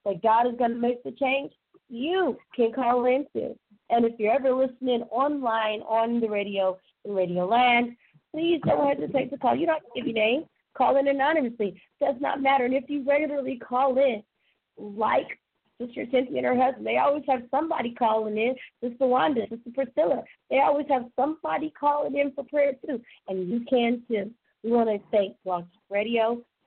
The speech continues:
TuneIn, Stitcher, and iTunes, and Google Chrome two thousand seventeen. For always sharing us and supporting us as you always do. Thank you for first and foremost that give honor and thanks and blessing to our Heavenly Father, because without him,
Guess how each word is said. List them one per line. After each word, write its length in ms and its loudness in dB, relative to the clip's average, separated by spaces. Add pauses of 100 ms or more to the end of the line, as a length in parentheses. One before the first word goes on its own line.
TuneIn, 400 2
Stitcher, 260 0
and 100 -2
iTunes, 640 0
and 160 -6
Google 280 -8
Chrome 320 0
two 80 -16
thousand 380 -2
seventeen. 500 -4 (320)
For 80 2
always 360 4
sharing 320 2
us 140 -2
and 140 -10
supporting 440 -2
us 80 -4 (100)
as 140 -4
you 120 -6
always 280 -2 (120)
do. 260 2 (340)
Thank 240 0
you 280 -2 (160)
for 200 0 (180)
first 240 2
and 180 -4
foremost 440 2
that 160 -2 (240)
give 180 4 (500)
honor 420 4
and 200 -2
thanks 420 2
and 140 -2
blessing 480 0
to 80 0
our 120 2
Heavenly 460 0
Father, 360 -4
because 280 -2
without 380 -2
him, 300 2